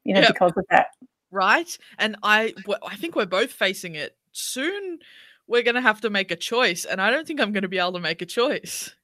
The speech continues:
Speaker 1: I know, I just keep putting it off, but I feel like with, um, football, the heart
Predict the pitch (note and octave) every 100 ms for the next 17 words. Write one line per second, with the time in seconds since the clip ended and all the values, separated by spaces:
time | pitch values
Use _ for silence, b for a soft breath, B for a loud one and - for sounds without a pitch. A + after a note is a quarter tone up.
0 | _ - B B B B B3 A#3+ A#3+ A#3+
1 | C4+ E4 - - - A#3 G#3+ G#3 G3 F#3+
2 | - A#3+ C4 C4 - D4 D4+ E4 D#4+ D#4
3 | C#4+ - A#3+ A#3 G#3+ - - - G3+ G3+
4 | F#3+ G#3+ - G3 F#3+ F#3+ F#3+ G3+ F#3+ F#3+